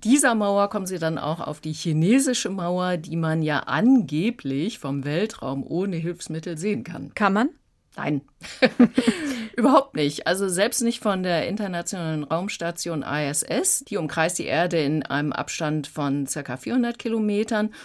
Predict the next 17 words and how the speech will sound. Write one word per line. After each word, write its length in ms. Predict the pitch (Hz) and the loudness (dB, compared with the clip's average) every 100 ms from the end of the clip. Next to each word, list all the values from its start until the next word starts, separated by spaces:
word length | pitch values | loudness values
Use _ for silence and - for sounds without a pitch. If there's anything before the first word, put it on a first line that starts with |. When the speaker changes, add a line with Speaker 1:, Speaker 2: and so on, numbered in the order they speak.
| - | -8
Speaker 1:
und 160 | 185 | -2
schon 240 | 156 165 147 | 2 2 2
gar 300 | 151 156 226 | 2 4 4
nicht 320 | 190 202 - | 4 0 -4
vom 280 | - 147 147 | -4 -2 0
Mond 440 | 147 180 226 - | 2 2 2 0
aus, 320 | 135 151 175 | -2 -2 -4
der 220 | - 151 156 | -4 -4 -4
knapp 500 | - 156 147 160 - | -8 -6 -2 -4 -6
vierhunderttausend 1040 | - 233 254 151 160 - 196 247 226 151 | -6 0 2 4 0 -2 2 2 2 -2
Kilometer 540 | - 113 135 120 - 131 | -6 -8 -6 -6 -8 -10
entfernt 500 | 113 - 123 - 131 | -10 -10 -10 -10 -10
ist. 180 | 127 | -12
Also 200 | - 143 127 | -10 -10 -10
das 220 | 117 - | -10 -10
geht 220 | - - | -12 -14
nicht. 300 | 147 - - | -14 -14 -20